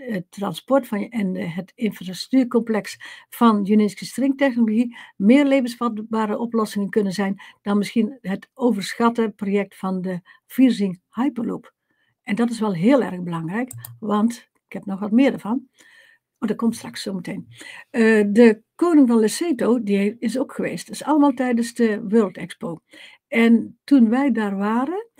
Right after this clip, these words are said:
hebben wij deze koning en koningin met nog, eh, iemand van het, eh,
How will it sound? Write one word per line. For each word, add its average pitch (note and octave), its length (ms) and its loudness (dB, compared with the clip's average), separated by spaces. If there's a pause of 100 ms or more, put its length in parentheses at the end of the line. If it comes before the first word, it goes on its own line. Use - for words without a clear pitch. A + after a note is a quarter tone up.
(140)
hebben G3+ 320 -4
wij A#3+ 280 0
deze A#3 560 0 (100)
koning B3 600 4 (140)
en A3 140 -4
koningin A3+ 600 2 (100)
met G3 240 -6
nog, A3 340 -4
eh, A#3 440 -4
iemand A#3 300 2
van G3+ 300 -4
het, F#3 220 -8
eh, G3 260 -4